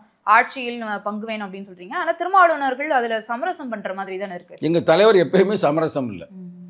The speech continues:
Speaker 2: தாய் சிறுத்தை எதை வழியை காட்டுதோ அதைத்தான் குட்டி சிறுத்தைலாம் போவோம். சரிங்களா? எங்க தலைவர் வந்து எப்ப கொண்டு போய் அதை என்ன செய்யணும்னு அவருக்கு தெரியும்.
Speaker 1: ம்.
Speaker 2: இப்போதைக்கு கேட்கலன்னா இதான் யதார்த்தம். அவங்க கொடுக்க ரெடியா இல்லைங்க. கொடுக்கும்போது நாங்க வேணாம்னு சொல்லுவோமா?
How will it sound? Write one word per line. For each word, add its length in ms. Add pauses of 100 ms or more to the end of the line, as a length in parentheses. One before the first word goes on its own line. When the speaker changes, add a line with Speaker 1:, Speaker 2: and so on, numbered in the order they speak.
(140)
Speaker 2:
தாய் 320
சிறுத்தை 440
எதை 200
வழியை 340
காட்டுதோ 380
அதைத்தான் 420
குட்டி 200
சிறுத்தைலாம் 460
போவோம். 300 (240)
சரிங்களா? 540 (220)
எங்க 340
தலைவர் 380
வந்து 240
எப்ப 280
கொண்டு 220
போய் 80
அதை 100
என்ன 240
செய்யணும்னு 260
அவருக்கு 240
தெரியும். 320 (380)
Speaker 1:
ம். 260
Speaker 2:
இப்போதைக்கு 500
கேட்கலன்னா 380
இதான் 200
யதார்த்தம். 580 (220)
அவங்க 340
கொடுக்க 260
ரெடியா 240
இல்லைங்க. 460
கொடுக்கும்போது 440
நாங்க 160
வேணாம்னு 180
சொல்லுவோமா? 480